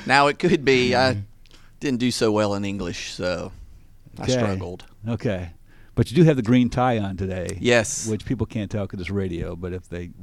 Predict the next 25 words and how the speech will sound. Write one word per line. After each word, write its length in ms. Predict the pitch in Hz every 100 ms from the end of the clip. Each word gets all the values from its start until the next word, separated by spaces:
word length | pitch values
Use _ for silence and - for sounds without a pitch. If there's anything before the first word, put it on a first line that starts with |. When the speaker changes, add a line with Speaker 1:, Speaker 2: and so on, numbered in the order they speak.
| 90
Speaker 2:
watch, 200 | 107 101 -
look 140 | 123
at 80 | -
the 80 | -
pictures 380 | 120 104 107 98
on 120 | 92
the 60 |
website, 420 | 101 110 - 98 90
they'll 120 | 92
see 300 | - 95 95
it's 140 | -
a, 160 | 95 95 - - - - - - -
uh, 240 | 95 87 85
Saint 300 | - 113 -
Patty's 340 | 110 104 92
Day 300 | 101 101 95
tie 300 | - 104 95
you've 160 | 98 92
got 180 | 101 95
on. 300 | 92 92 90 - - - - -
Speaker 1:
It's 120 | -
one 140 | 110
of 40 | 117
my 80 | 120
favorites. 600 | 156 160 139 - -